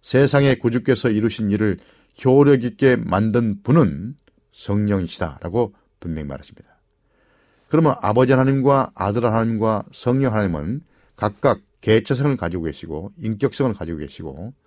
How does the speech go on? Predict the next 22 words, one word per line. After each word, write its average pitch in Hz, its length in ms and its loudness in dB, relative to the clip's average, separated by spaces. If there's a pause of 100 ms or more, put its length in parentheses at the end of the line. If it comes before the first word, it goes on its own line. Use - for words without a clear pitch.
(460)
또 92 360 0 (200)
동등한 131 560 0 (220)
세 - 220 -2
분의 101 320 -2 (160)
하나님이라는 113 500 -2
사실을 98 520 -4 (280)
강조하는 123 640 -2 (540)
화이트 95 240 -4
부인의 82 260 -6
진술들입니다. 71 800 -14 (1120)
그러므로 170 260 2
화이트 120 240 2
부인은 110 480 0
후반기에 113 680 -2
명백하게 135 640 0 (180)
우리가 104 280 0
알고 92 180 0
있는 90 220 -4
삼위일체를 113 800 -2 (280)
지지한 120 340 -2
것입니다. - 460 -6 (1500)
성경의, 104 520 -4